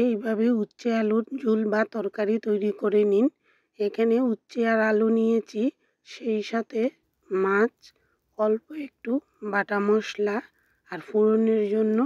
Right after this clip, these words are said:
সরিষা নিয়েছি। কড়াইতে পরিমাণ মতো তেল দিয়ে ভালো করে গরম করে নিচ্ছি। মাছ ভাজার শুরুতে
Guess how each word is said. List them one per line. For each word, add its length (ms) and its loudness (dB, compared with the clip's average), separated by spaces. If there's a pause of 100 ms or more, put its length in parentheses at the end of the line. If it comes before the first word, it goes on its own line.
(120)
সরিষা 480 -6
নিয়েছি। 560 -8 (1500)
কড়াইতে 480 2
পরিমাণ 520 4
মতো 300 0
তেল 260 -2 (120)
দিয়ে 280 0 (400)
ভালো 260 2
করে 260 -2 (140)
গরম 320 2
করে 280 2
নিচ্ছি। 460 0 (100)
মাছ 320 0
ভাজার 380 -2
শুরুতে 520 -4